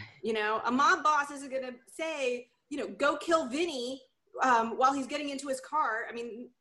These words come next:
they're not gonna say that. They're gonna say it, you know,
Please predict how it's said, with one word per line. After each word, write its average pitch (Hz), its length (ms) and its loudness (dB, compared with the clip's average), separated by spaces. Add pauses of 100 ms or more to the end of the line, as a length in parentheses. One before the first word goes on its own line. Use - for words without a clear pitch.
(120)
they're 262 140 2
not 269 160 0
gonna 262 140 -6
say 370 320 -4
that. - 260 -6 (360)
They're 240 100 -2
gonna 262 160 0
say 320 300 0
it, 269 460 -2
you 247 100 0
know, 233 480 -2